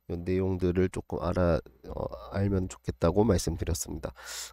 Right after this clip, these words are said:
그 다음에 이제 동아시아 지역에 있었던 여러 냉전의 모습들에 대해서 우리가 봤습니다.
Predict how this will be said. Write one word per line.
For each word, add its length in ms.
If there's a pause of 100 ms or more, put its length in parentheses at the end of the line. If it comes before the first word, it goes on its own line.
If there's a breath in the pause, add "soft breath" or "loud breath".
그 120
다음에 300
이제 180
동아시아 520
지역에 400
있었던 640
여러 220
냉전의 560
모습들에 600
대해서 380
우리가 460
봤습니다. 720